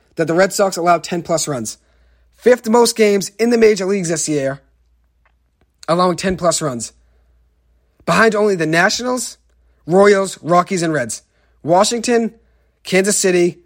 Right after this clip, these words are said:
Colorado, and Cincinnati. Four teams that are not going anywhere this season and aren't contending for anything. They are not contending for anything, those four teams. But a high draft pick. That's about it. In that game, though,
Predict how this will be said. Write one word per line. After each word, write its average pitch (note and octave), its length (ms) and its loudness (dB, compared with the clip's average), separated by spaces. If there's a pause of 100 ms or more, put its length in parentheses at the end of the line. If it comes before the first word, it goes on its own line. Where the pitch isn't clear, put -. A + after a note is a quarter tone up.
Colorado, F3 520 2
and D#3 100 -8
Cincinnati. D3 420 -4
Four G3+ 300 2
teams G3+ 460 -4 (420)
that E3+ 140 -8
are F3+ 40 -8
not F#3+ 180 -4
going E3+ 340 -8
anywhere A#3+ 340 0
this A3 180 -2
season D3+ 460 -4 (560)
and F3 200 -2
aren't G3+ 280 0
contending F#3 440 -2
for D#3 120 -6
anything. A#2 360 -6 (460)
They D3 100 2
are D#3+ 80 2
not F3+ 240 2
contending E3 500 -2
for C#3 160 -6
anything, C3+ 300 0
those B2 160 -6
four B2 160 -8
teams. G#2 380 -12 (260)
But F3 100 4
a F3 60 2
high E3+ 160 2
draft C#3+ 260 -8
pick. - 360 -14
That's C3+ 180 -4
about C3 240 -4
it. - 240 -12 (1040)
In G#3+ 140 4
that G#3 200 2
game, F3+ 280 -2
though, D#3 320 2